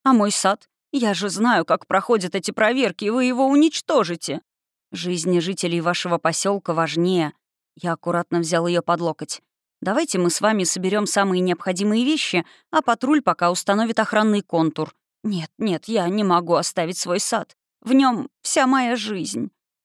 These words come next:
Впервые видел боевую вдову такой несчастной. И это главная сложность моей профессии. Чаще всего я сталкиваюсь с чужими бедами и с жизненными катастрофами. Не могу сказать, что за столько лет научился равнодушно относиться к проблемам, по сути,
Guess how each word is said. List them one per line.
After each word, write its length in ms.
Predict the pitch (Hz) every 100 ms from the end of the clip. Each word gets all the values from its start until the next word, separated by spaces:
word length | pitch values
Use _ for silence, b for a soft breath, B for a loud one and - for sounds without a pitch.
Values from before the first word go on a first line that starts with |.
| _ _
Впервые 400 | 185 175 180 180
видел 300 | 175 175 170
боевую 440 | 175 175 165 175
вдову 360 | 165 180 170 185
такой 260 | 180 -
несчастной. 800 | 180 185 - 196 175 - 170 - _ _ _ _ _
И 100 | -
это 260 | 269 254 202
главная 540 | 185 185 233 196 175
сложность 480 | 151 175 175 170 -
моей 240 | 180 170 165
профессии. 640 | 165 160 165 - - 175 _ _ _ -
Чаще 300 | 330 - 240
всего 260 | - 233
я 120 | 277
сталкиваюсь 580 | 208 175 175 - 202 196
с 40 | -
чужими 440 | 208 190 226 202
бедами 500 | 170 202 202 185 175
и 40 |
с 40 | 170
жизненными 500 | 180 185 196 185 185
катастрофами. 880 | - 185 180 - 190 - 170 170 - _ _ _
Не 100 | 226
могу 240 | 302 330
сказать, 420 | 320 - 170 247 254
что 200 | - 160
за 120 | 165
столько 400 | - 214 196 190
лет 260 | 208 240 -
научился 560 | 240 285 - 285 -
равнодушно 560 | 156 165 170 170 - 190
относиться 520 | 160 180 175 226 -
к 120 | 180
проблемам, 540 | - 190 170 208 220 175
по 120 | 175
сути, 380 | - 247 -